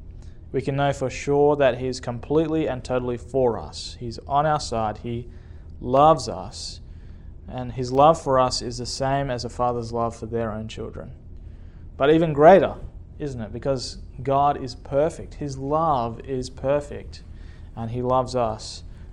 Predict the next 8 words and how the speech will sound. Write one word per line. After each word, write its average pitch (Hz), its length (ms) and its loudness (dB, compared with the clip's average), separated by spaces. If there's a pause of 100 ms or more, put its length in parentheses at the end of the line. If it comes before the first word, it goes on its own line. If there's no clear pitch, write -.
as 120 180 -10
His 120 140 -10
children. - 480 -6 (1120)
In 143 220 0
this 160 260 4
love, 135 280 6
we 131 140 0
have 123 360 0